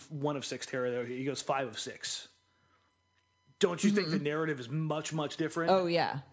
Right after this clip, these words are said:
Speaker 2: That's very different.
Speaker 1: So the Blazers probably win that game, and Cantor's a productive part of it. Even, I, one thing I hate about plus minus is, is like, "Hey, look, the bench guys played against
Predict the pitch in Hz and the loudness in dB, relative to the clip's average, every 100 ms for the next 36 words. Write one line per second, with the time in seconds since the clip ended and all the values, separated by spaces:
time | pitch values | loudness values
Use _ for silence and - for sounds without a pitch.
0 | - 180 160 165 190 165 147 - 104 - | -2 0 2 4 4 2 0 -2 -2 2
1 | 180 156 156 185 196 185 175 185 165 147 | 2 2 0 0 0 -2 0 0 0 0
2 | 180 170 151 127 120 139 135 - _ _ | -2 -2 -4 -6 -6 -8 -10 -18 _ _
3 | _ _ _ _ _ _ _ - 190 175 | _ _ _ _ _ _ _ 0 0 0
4 | 147 135 127 - _ _ _ _ _ - | -2 -4 -8 -14 _ _ _ _ _ 0
5 | 180 147 151 135 143 123 - 143 160 - | 0 2 -2 -2 -2 -4 -6 0 -2 -2
6 | 123 - 180 151 98 - _ - - - | -8 -2 0 0 -4 -18 _ -20 -20 -2
7 | 190 254 180 - - - 208 208 202 214 | 0 0 -4 -12 -8 -2 -2 -2 0 0
8 | 226 202 175 170 160 - 160 - 147 143 | 0 0 0 0 -2 -2 -2 -2 -4 -4
9 | 127 135 131 139 143 143 - - - - | -4 -6 -6 -2 0 0 -4 -20 -20 0
10 | 214 208 214 202 139 160 175 196 - 185 | 2 2 2 0 -2 0 0 0 0 2
11 | 170 156 - 190 180 170 165 156 | 2 -2 -2 0 0 0 -2 -4